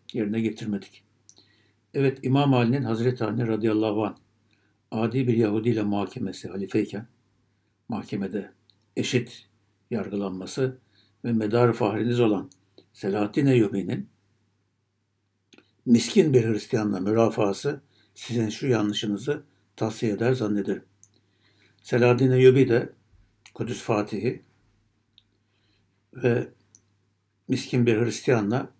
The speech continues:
mahkemede muzaffer bir kumandan ve halife olarak yargılanmış. Çünkü hukuk önünde, mahkeme önünde, adalet önünde eşitlik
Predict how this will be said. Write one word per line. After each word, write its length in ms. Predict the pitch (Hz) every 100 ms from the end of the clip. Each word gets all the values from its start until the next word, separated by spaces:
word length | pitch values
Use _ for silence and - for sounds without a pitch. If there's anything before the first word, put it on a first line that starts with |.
| _ _
mahkemede 680 | 127 120 - 107 104 120 - - _ _ _ _ _ _ - - _ -
muzaffer 540 | 110 110 - 131 107
bir 140 | 104
kumandan 540 | - 107 101 101 110 104
ve 40 |
halife 300 | 98 101 -
olarak 400 | 104 98 127 - _ _ _ _ _ _ -
yargılanmış. 800 | 110 107 104 98 90 - - _ _ _ _ _ _ _ _ _ _ _ _ _ _ _ _ _ _ _ -
Çünkü 320 | 123 107 120
hukuk 320 | 98 123 143 120
önünde, 360 | 107 104 131
mahkeme 460 | 117 104 - 113 117
önünde, 300 | 107 98 135
adalet 640 | 101 107 113 117 - - -
önünde 480 | 113 98 98 123 127 _ _ _ _ _ _ _ _ _ _ -
eşitlik 680 | - - 123 120 110 -